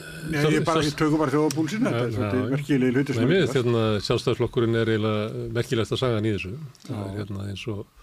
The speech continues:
Speaker 2: hér hefur verið bent á að þá er hann eiginlega klofinn. Það er ekki,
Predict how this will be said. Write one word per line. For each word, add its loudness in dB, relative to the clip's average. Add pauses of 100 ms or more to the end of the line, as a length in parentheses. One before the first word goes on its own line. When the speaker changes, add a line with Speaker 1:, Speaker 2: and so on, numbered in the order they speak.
(580)
Speaker 2:
hér 4
hefur 4
verið 2
bent -2
á 2
að 0
þá 0 (140)
er -2
hann -2
eiginlega -4
klofinn. 0
Það -4
er -6
ekki, -2